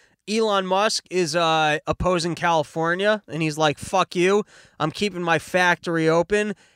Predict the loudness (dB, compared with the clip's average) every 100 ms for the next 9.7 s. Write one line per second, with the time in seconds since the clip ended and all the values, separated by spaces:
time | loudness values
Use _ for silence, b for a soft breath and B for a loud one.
0 | b -4 -2 -2 0 0 0 0 2 2
1 | 2 2 0 -2 -2 -2 -2 0 2 2
2 | 2 -2 -2 -2 0 0 0 -2 2 2
3 | 2 -2 -4 -2 -2 -2 0 -2 -2 -4
4 | -4 -4 -2 0 2 2 2 2 0 0
5 | 0 2 2 2 2 0 b b b -4
6 | -2 0 0 0 0 0 0 2 2 2
7 | 2 2 0 0 0 0 0 0 -2 -4
8 | -6 -6 -2 0 0 0 0 2 0 2
9 | 2 2 2 -2 0 0 0